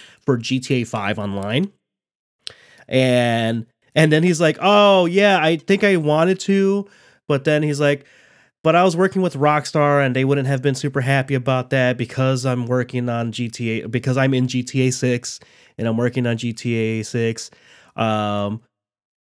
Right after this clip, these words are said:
and, uh, yeah, I really couldn't get into it." And then, like, a couple of weeks later, turns out that Rockstar is working with the, uh, developers of that mod anyways. <laughs>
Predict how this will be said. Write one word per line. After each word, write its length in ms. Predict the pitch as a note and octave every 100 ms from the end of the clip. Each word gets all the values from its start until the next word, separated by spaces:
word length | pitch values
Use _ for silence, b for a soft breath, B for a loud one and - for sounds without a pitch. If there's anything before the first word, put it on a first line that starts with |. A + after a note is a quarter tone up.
| _ _
and, 840 | C3 B2+ A#2+ A2+ A2 A2 A2 A2 A2
uh, 40 |
yeah, 220 | A#2 B2
I 40 | A2+
really 220 | A2+ A2+
couldn't 240 | A#2 A2
get 160 | A2+ G#2+
into 260 | A#2 A2+ A2+
it." 240 | G#2+ G#2+
And 180 | G#2+ G2+
then, 180 | G#2 G#2
like, 180 | G#2 G#2
a 60 |
couple 260 | - G#2+ G#2+
of 60 |
weeks 200 | A2 A2 G#2+
later, 500 | G2+ G#2 G2+ G#2 _ _ _ -
turns 260 | A#2+ G#2+
out 240 | A2 G#2+ -
that 220 | G#2 - _ _ _ _ _ _ _ _ -
Rockstar 500 | A#2 A2+ - A#2 A2
is 160 | G#2+ G#2+
working 480 | A2 G#2+ - G#2 A2 b b b A2+
with 340 | A#2 B2+ C3
the, 260 | B2 A2+ A2+
uh, 220 | G#2+ G#2+ b b -
developers 560 | B2 A2 A2+ A2 A#2 G#2+
of 200 | A2 A2
that 180 | A2
mod 340 | G2 G2 G2+ G#2+
anyways. 840 | G#2 A2 A2+ B2+ - B3+ - -
<laughs> 40 | _